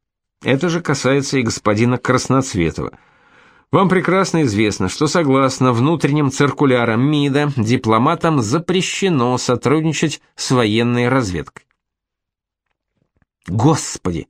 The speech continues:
а что, у нас есть какая-то другая? Одиночки вроде вас не могут составить конкуренцию нашей отлаженной годами структуре.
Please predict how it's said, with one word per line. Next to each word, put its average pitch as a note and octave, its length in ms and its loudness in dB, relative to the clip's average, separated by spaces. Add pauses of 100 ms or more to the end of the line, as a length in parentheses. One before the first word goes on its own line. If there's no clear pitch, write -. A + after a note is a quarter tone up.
а A#2 140 -2
что, - 540 -2
у - 60 -2
нас C3 260 0
есть C#3 240 0
какая-то C#3 460 0
другая? B2+ 680 -2 (640)
Одиночки D3+ 560 0
вроде C#3+ 340 2
вас E3+ 460 -2
не C3+ 140 2
могут F3 360 0
составить D#3+ 500 0
конкуренцию C#3 600 0
нашей C3+ 300 0
отлаженной B2 640 0
годами A#2 560 0
структуре. B2 580 -2